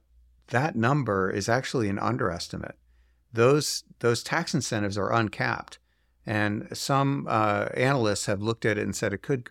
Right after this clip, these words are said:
it could go as high as even double that number.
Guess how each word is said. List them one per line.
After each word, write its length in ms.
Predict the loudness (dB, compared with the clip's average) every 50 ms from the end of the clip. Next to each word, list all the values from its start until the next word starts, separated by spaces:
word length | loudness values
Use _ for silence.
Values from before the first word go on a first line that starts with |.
| _ _ -10
it 160 | -10 -10 -8
could 260 | -6 -4 -4 -2 -2
go 360 | 0 2 2 2 2 0 -2 _ _ _ _ _ _ _ _ -4
as 160 | -4 -4 -2 0
high 220 | 0 2 2 2
as 140 | 2 2 2
even 320 | 0 -2 -2 -2 -4 -4 -2
double 500 | 2 4 4 4 4 0 -2 -2 -4 -8 _ _ _ -8
that 280 | -2 0 0 0 0 -2
number. 480 | -2 -2 -2 -2 -2 -4 -6 -8 -10